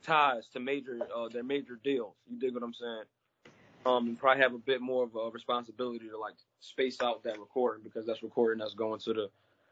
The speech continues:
label, right? Whereas Spitter can just, like, record in, you know, any type of pocket, any situation he feels whenever he's not recording for, for a specific project, you know what I mean? It just seemed like the dude just likes just the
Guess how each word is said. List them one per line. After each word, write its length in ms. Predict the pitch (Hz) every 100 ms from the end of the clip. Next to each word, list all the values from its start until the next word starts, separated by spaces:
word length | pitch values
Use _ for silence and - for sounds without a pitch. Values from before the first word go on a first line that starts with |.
| _ _ _ -
label, 360 | 156 139 107 98
right? 260 | 117 117 113
Whereas 260 | 127 117
Spitter 300 | - 147 143
can 180 | 127 120
just, 200 | 117 117
like, 140 | 113 107
record 540 | 107 - 120 117 107 _
in, 300 | 110 104 95 -
you 120 | 120
know, 220 | 101 92 -
any 220 | 123 117
type 260 | 123 117
of 100 | 110
pocket, 320 | - 113 110 101
any 140 | 113
situation 580 | 107 110 104 110 104 104
he 60 | 101
feels 340 | - 110 107
whenever 240 | 104 107 98
he's 140 | 98
not 240 | 107 110 104
recording 500 | - 110 110 104 - _ _ _
for, 200 | - 117
for 260 | - 123 117
a 40 |
specific 440 | - 107 120 107 -
project, 500 | 113 107 104 107 98
you 60 |
know 80 | 113
what 100 | 107
I 20 |
mean? 120 | 107
It 100 | 104
just 120 | 104 -
seemed 120 | 107
like 120 | 104 92 90
the 80 | 104
dude 280 | 98 113 95
just 140 | 95
likes 320 | 104 90 - _ _ _ -
just 300 | 127 - 113
the 280 | 107 95